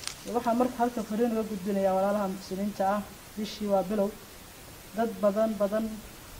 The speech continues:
oo ilaa konton qoys ah baa culays badan baa ka yimid. Dadkaas waxay leeyihiin, "Bal ha nala diiwaan geliyo." Innagana waxa intii aan haynay dadkaasaan siinay. Waxaan fariintan u diray dadka muslimiinta ah, inta bisha barakaysan socoto inay walaalaha soo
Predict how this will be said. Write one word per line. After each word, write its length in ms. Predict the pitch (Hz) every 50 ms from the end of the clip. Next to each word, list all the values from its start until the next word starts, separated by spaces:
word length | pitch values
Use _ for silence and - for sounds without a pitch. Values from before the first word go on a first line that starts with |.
| - -
oo 160 | 202 202 202 196
ilaa 200 | 202 214 214 208
konton 380 | - - 226 220 - 202 196
qoys 260 | 190 196 202 - - -
ah 180 | 185 190 202 - - - - - - - - - - - - - - - 185
baa 420 | 208 208 202 196 196 185 185 175 170
culays 260 | 208 233 226 214 - -
badan 240 | 190 196 196 220 220
baa 240 | 190 196 196 190 185 185 -
ka 60 | -
yimid. 300 | 208 202 202 202 214 240 - - - - - - - - - - 190
Dadkaas 400 | 214 214 214 - 202 190 185 -
waxay 220 | 202 196 196 196
leeyihiin, 400 | 190 196 196 190 185 190 196 196 196 - - - - - - - - - - - - -
"Bal 140 | 196 196 190
ha 120 | 175 196
nala 220 | 208 202 202 202 196
diiwaan 320 | 185 214 220 226 214 202
geliyo." 320 | 190 196 190 196 202 220 226 220 - -
Innagana 300 | - 220 233 220 214 208
waxa 180 | 202 202 - 196 196
intii 240 | 220 226 - - 208
aan 140 | 196 185 190
haynay 260 | 180 190 185 190 196
dadkaasaan 480 | - 214 208 - - 196 190 - 202 185
siinay. 320 | - - 196 190 196 202
Waxaan 240 | 214 208 - 202 202
fariintan 380 | 196 202 196 226 214 - 208 202
u 40 | 196
diray 200 | 190 190 185 190 185
dadka 220 | 196 202 - - 196
muslimiinta 520 | 190 - - - 190 202 202 202 - 190 190 208
ah, 60 | 208 - - - - - - - - - - - - 214
inta 180 | 233 226 220
bisha 260 | 196 202 233 220 - 190
barakaysan 480 | 190 196 196 196 196 190 185 - 214
socoto 400 | 196 - 185 170 185 180 - -
inay 160 | 190 196 196 190
walaalaha 340 | 190 185 190 190 208 196 180
soo 200 | - - 196